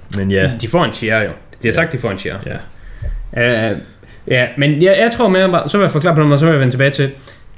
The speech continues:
Speaker 2: hun, hun gør det, hun skal, men hendes karakter er bare ikke, al-, altså, hun opfylder karakterens krav,
Speaker 1: Hmm.
Speaker 2: men der er bare ikke nok i karakteren at komme efter, synes jeg.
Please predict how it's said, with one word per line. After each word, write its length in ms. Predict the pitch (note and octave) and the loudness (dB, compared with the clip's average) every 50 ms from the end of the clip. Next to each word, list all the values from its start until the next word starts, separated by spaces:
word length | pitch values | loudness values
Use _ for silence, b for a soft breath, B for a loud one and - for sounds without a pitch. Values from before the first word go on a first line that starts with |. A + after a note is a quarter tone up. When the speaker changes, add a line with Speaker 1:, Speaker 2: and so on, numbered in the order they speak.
| - - | -4 -2
Speaker 2:
hun, 200 | D3 C3 E3+ E3+ - | 2 2 2 2 4
hun 200 | C3 E3 E3 D#3 | 4 4 4 4
gør 200 | - G3 G3+ G3+ | 4 2 2 2
det, 120 | G3 F3 | 2 0
hun 140 | F#3 F#3 E3+ | 2 2 0
skal, 400 | E3+ - D3+ C#3 C#3 D3+ E3 E3+ E3 - | 0 2 2 2 2 2 0 -2 -4 -2
men 140 | D3+ D3 C#3+ | 2 2 4
hendes 200 | D3+ C#3+ B2+ - | 4 2 2 0
karakter 520 | - - C3+ B2+ C3 - - F#3+ D#3+ G2 E2+ - - - - - - - - - - | -2 -2 -2 -2 -2 -4 -2 0 0 0 -2 -6 -12 -16 -20 -20 -20 -20 -14 -4 -2
er 100 | C3 B2 | -2 0
bare 300 | B2 A#2+ B2 B2 A2+ A2 | 0 0 0 0 0 0
ikke, 220 | A2 - - - - - - - - - | -2 -4 -8 -20 -20 -20 -20 -18 -10 -8
al-, 100 | B2 A#2 - | -8 -6 -4
altså, 180 | B2+ - C3 | -4 0 2
hun 120 | B2 D3 D#3+ | 4 4 4
opfylder 340 | E3+ E3 - F3+ C#3+ A2+ | 4 2 2 0 0 0
karakterens 440 | - - B2 B2 - E3 C3+ G2+ - | 0 -4 -4 -2 0 -2 -2 -2 -6
krav, 360 | - - - C#3+ F#2+ - - - - - - - - - - - - | -6 -4 -4 -4 -4 -4 -10 -14 -20 -20 -20 -20 -20 -20 -20 -16 -8
Speaker 1:
Hmm. 100 | - B2+ | -4 -2
Speaker 2:
men 100 | B2 A#2+ | 0 0
der 60 | A#2 A2+ | 0 0
er 40 | |
bare 120 | B2 C3 C3 | 0 0 0
ikke 120 | C3 C3 C3 | 0 0 2
nok 200 | C3 C3 C3 - | 0 0 0 -4
i 40 | |
karakteren 420 | - - G2+ F#2 - - - G2 E2+ | -8 -6 -6 -6 -4 -2 -4 -4 -4
at 60 | F2 | -4
komme 260 | - C#3+ C3 B2+ A#2 | 0 0 0 2 0
efter, 200 | F2+ - - - | -2 -8 -12 -18
synes 220 | - - G2 - - | -16 -16 -16 -18 -18
jeg. 80 | - | -20